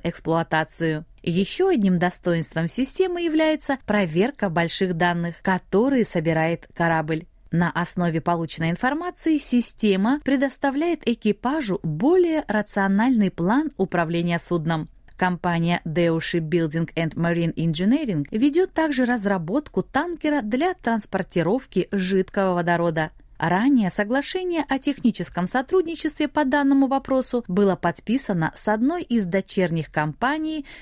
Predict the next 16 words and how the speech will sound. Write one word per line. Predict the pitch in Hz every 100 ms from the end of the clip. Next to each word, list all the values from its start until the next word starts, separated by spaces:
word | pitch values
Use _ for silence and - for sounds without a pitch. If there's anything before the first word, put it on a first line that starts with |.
| -
McDermott. | 175 185 180 - - 160 190 180 180 160 - - - -
На | 170 170
сегодняшний | - 170 170 160 160 180 196
день | 285 370 - - -
это | 339 392 392 -
один | 311 302 220 277
из | 339 254 -
крупнейших | 202 185 180 240 349 - 294
поставщиков | 294 - 285 - 277 - 269 - -
инженерных | 208 170 170 165 226 262 180 - -
и | 381
строительных | - 214 175 175 170 170 -
решений | 170 - 196 226 214
в | 185 226
энергетической | 262 170 160 - 160 165 - 160
отрасли. | - 165 165 160 - 151 147